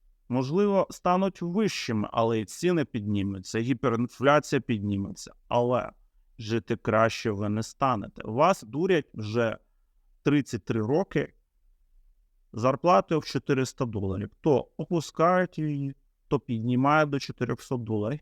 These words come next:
Але пишуть, що от в Україні зарплата чотириста доларів. А хто бачив ці чотириста доларів? Всі окремо по-, отримують дев'ять тисяч гривень, десять — це потолок.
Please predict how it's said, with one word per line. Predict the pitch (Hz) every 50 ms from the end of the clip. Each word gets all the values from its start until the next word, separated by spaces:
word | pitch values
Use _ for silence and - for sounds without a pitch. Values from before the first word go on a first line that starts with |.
| _ _ _
Але | - 151 180 214 220 185
пишуть, | - - 196 185 - - 175 - _ _ _ _ _ _
що | - - - - 131 131
от | 127 139 160 190 196 - _ _ _
в | - 117
Україні | 135 127 - 131 127 139 151 165 165 151
зарплата | 123 123 127 123 - - 143 151 151 143 143
чотириста | - - - - - 139 135 135 127 - - 127
доларів. | 110 95 - 107 101 98 98 - 104 101 -
А | - 85
хто | - - _ - 175
бачив | 156 151 156 135 117 - 117 98 - _
ці | _ - - 110 - -
чотириста | - - - 107 - _ - 110 101 107 101 - - - 110
доларів? | 101 101 90 101 98 101 98 98 - - _ _ _ _ _ _ _ _ _ _ _ _ _ _ _ _ _
Всі | _ - - - 214 226 208 160 - - _ _ _ _
окремо | - 139 135 - 180 165 160 147 143 135
по-, | 120 - 135 123 - _ _ _ _ _
отримують | - 139 135 - - 147 147 139 123 117 110 107 98 -
дев'ять | 123 135 180 202 190 185 175 160 - -
тисяч | - 139 123 - 117 113
гривень, | 107 101 104 110 110 104 95 101 107 104
десять — | 107 123 143 147 139 123 - 113 98 - _
це | - - - 127 113
потолок. | - - 123 - - 117 104 - - -